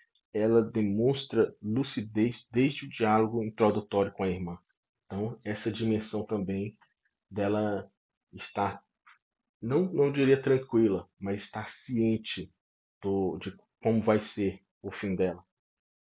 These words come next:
Então, essa clareza dela, essa dignidade dela, é, se mostra desde o início.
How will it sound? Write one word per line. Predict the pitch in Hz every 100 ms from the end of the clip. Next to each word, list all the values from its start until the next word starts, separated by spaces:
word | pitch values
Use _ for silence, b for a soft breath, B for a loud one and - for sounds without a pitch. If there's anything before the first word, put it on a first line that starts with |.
| _ _ _
Então, | 95 101
essa | 101 - 104
clareza | - 104 107 110 107
dela, | 98 107 104
essa | 104
dignidade | 90 - 101 95 104 107 - -
dela, | 104 104 - _ _ _ _ _ _ -
é, | 95 92 92 95 - _ _ _ _
se | - 113
mostra | 107 101 - 101
desde | 107 110 113
o |
início. | 113 98 92 -